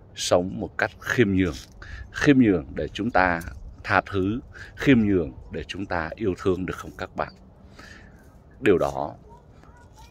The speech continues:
đôi khi chúng ta nghĩ nói rất dễ, nhưng làm rất khó. Nhưng nói được và làm được, nhưng nhờ ơn Chúa, nhờ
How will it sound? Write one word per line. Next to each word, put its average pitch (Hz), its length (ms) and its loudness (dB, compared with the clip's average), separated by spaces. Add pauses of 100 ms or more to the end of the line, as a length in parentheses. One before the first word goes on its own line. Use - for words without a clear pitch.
(760)
đôi 123 140 4
khi 117 220 2
chúng 127 140 2
ta 98 260 6
nghĩ 101 380 -2 (1000)
nói 107 180 4
rất 131 200 2
dễ, - 340 2 (640)
nhưng 98 200 0
làm 78 320 2
rất - 180 0
khó. 82 240 -8 (720)
Nhưng 123 300 6 (680)
nói 110 460 4 (240)
được 90 280 2 (600)
và 85 120 4
làm 85 500 2 (200)
được, 92 220 0 (300)
nhưng 101 280 -2 (540)
nhờ 95 180 2
ơn 92 260 0
Chúa, 101 400 2 (220)
nhờ 98 260 2